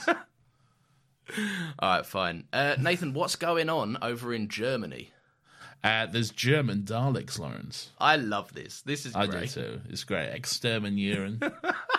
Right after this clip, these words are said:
Speaker 2: It's good stuff.
Speaker 1: <coughs> It's very, very good stuff. I like that, that they're just like, it, it, yeah, it, it makes sense, but it's something
Speaker 2: It makes
Speaker 1: I'd never
Speaker 2: perfect
Speaker 1: really
Speaker 2: sense.
Speaker 1: considered it, yeah. <laughs>
Speaker 2: Yeah, they're taking over the world. Of course they'll have, like,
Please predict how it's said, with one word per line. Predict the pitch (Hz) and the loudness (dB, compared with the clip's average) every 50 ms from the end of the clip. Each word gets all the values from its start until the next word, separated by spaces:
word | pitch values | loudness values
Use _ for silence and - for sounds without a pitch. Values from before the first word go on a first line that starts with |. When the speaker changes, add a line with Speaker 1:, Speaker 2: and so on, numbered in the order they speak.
| - - - - - - - - - _ _ _ - | 0 -4 -6 -6 -6 -6 -6 -8 -16 _ _ _ -8
Speaker 2:
It's | - - | -6 -6
good | - - - 127 156 143 131 | -6 -6 2 4 6 6 6
stuff. | - - - - 98 104 - - - - | 4 2 -2 -2 -2 -2 -2 0 6 8
Speaker 1:
<coughs> | - - - - - 330 - - - - - - 214 - - - - - - - - | 8 8 8 8 6 6 6 6 4 2 4 4 2 2 0 -4 -14 -16 -18 -8 -4
It's | - 170 151 - | -2 -2 -2 -2
very, | - 135 139 135 113 101 98 | 0 2 4 4 4 2 0
very | 95 101 98 92 | -2 -2 -2 -2
good | 85 90 87 82 | -2 -4 -6 -8
stuff. | - - 95 87 87 - | -6 -4 -4 -4 -2 0
I | - 202 | 2 4
like | 233 240 233 - - | 6 6 6 6 4
that, | 131 - - | 0 -2 -2
that | 131 127 | -2 -4
they're | 127 127 | -4 -4
just | 143 135 - | -6 -4 0
like, | 139 131 127 - - - _ _ _ _ _ _ _ _ _ _ _ _ _ _ _ | 0 0 0 0 -4 -12 _ _ _ _ _ _ _ _ _ _ _ _ _ _ _
it, | - 151 | -6 -4
it, | 165 - 165 165 - - - | -4 -4 -4 -6 -10 -8 -4
yeah, | 165 156 113 82 80 - - | 0 2 2 2 0 -2 -4
it, | - - 170 - - | -2 -2 -2 2 2
it | 202 202 202 | 0 0 4
makes | - 240 247 196 170 - | 4 4 4 6 4 2
sense, | - 180 151 107 95 85 - - | 4 4 4 4 2 -2 -6 -6
but | - 131 | -4 -4
it's | 131 135 135 | -2 0 0
something | 160 151 143 - | 2 2 4 4
Speaker 2:
It | - | 4
makes | - 131 | 4 4
Speaker 1:
I'd | 131 | 4
never | 139 - - - - | 4 4 4 4 4
Speaker 2:
perfect | - | 4
Speaker 1:
really | 135 135 135 | 4 4 2
Speaker 2:
sense. | 139 117 | 2 2
Speaker 1:
considered | 117 - - - 156 147 131 120 101 - | 2 2 2 2 2 2 2 0 -2 -4
it, | 87 78 - | -6 -4 -2
yeah. | 120 131 107 151 151 - | 0 2 4 2 2 2
<laughs> | - | 0
Speaker 2:
Yeah, | - 277 277 196 | 2 2 4 6
they're | 160 175 190 | 4 4 4
taking | 196 - 240 226 208 220 208 | 2 2 0 2 2 2 2
over | 196 190 185 | 2 2 4
the | 190 185 | 4 4
world. | 156 139 139 151 180 202 | 6 6 6 6 4 2
Of | 202 202 - | 0 0 0
course | - 202 196 202 196 - | 0 0 2 2 2 2
they'll | 175 151 131 127 | 4 4 6 8
have, | 131 120 113 104 | 8 6 6 4
like, | 110 107 104 98 - - | 4 2 2 2 -2 -6